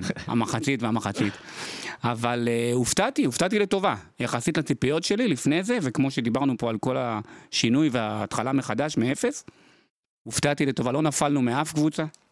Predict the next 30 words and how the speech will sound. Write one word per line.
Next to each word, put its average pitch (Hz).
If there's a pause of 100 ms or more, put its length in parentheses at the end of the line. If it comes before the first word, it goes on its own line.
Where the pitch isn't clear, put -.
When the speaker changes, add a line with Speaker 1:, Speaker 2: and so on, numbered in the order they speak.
(140)
Speaker 2:
גם 143
לא 139
מביתר. 127 (800)
הוכרענו 139
בסוף 131
בגלל 135
האיכות 151
של 127
השחקנים 135
שם 151
ו-, 127
ומקדימה 120
ובדקות 113
האחרונות, 135 (480)
אבל 110
הופתעתי 139
מאוד 120
לטובה 117 (580)
ממה 131
שראיתי, 143
וכמו 160
שדיברנו 214
בהתחלה, 208
להטמיע 143 (360)
לוקח 202
זמן. 277 (560)
אני 120
עם 123
סימנים 131
חיוביים. 117